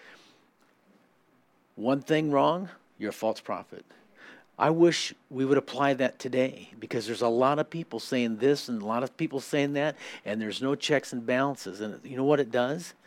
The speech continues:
It brings confusion. It pre-, it pre-, it breeds a false hope in people who, who are trusting in something that may not happen because, well, so, well, so-and-so said. When you say, "Thus saith the Lord,"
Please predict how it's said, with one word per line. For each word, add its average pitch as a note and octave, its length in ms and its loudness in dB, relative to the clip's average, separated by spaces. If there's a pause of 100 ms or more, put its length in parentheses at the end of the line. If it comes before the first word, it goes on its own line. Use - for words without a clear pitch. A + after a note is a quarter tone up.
(260)
It F#2+ 120 -8
brings A#2+ 260 -4
confusion. A2 680 -4 (400)
It G2+ 120 -12
pre-, A#2+ 220 0 (100)
it A#2 180 -8
pre-, A#2 260 0
it A2+ 240 -6
breeds C3+ 280 2
a G#2+ 80 0
false - 480 0
hope C#3 480 -2 (580)
in A2 160 -6
people B2+ 320 -2
who, A#2 280 -2 (280)
who A#2+ 140 -4
are A2 200 -2 (100)
trusting C3+ 360 2
in A2 280 -2 (140)
something B2+ 420 -4
that A2+ 180 -4
may B2 200 -2
not A#2 220 -2
happen B2+ 340 -4
because, G2 280 -8
well, G#2 240 0
so, - 300 -8
well, G#2+ 300 -4 (300)
so-and-so D#3+ 800 8
said. A#2+ 520 0 (420)
When B2+ 120 -4
you G#3 160 6
say, F#3 360 4
"Thus C#3 420 2
saith D#3+ 400 2
the G#2 100 -6
Lord," A#2 540 0